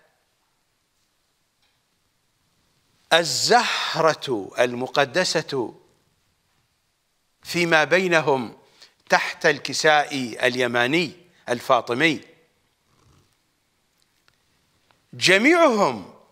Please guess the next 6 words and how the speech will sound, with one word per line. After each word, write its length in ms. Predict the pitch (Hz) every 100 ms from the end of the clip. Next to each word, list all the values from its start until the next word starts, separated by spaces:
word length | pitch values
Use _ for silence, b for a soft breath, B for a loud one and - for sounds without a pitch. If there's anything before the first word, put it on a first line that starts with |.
| 156
اشتغلوا 920 | - - 220 208 202 185 175 160 - - _ _ _ _ _ _ _ _ _ _ _ _ _ _ _ _ _ _ _ _ _ _ _ _ -
على 300 | 139 170 185
هذه 580 | 165 185 233 208 175 185
الجهة 840 | 151 156 185 180 - 156 143 104 - _ _ _ _ _ _ _ _ _ _ _ _ _ _ _ _ _ b b
في 180 | - 175
التمهيد 1040 | 175 180 175 151 156 226 170 175 160 131